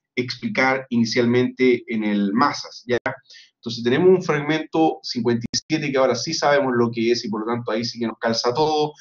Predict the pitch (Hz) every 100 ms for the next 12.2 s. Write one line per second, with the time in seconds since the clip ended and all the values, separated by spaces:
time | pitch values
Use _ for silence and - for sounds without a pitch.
0 | - _ - 143 139 143 139 127 127 117
1 | 139 135 127 117 139 139 139 - - 117
2 | 117 - 185 139 117 117 135 - 123 120
3 | 117 123 101 - _ _ _ - _ -
4 | 160 185 - 226 175 214 233 214 202 226
5 | 226 156 147 147 147 160 156 147 151 156
6 | 151 151 143 143 151 151 - 165 165 110
7 | 110 - - _ _ _ - 123 120 156
8 | 165 120 117 - - _ - 131 175 208
9 | 190 185 196 190 185 185 180 - 180 175
10 | _ - - 156 214 196 196 190 190 233
11 | - _ 170 165 - 156 139 131 87 -
12 | 127 127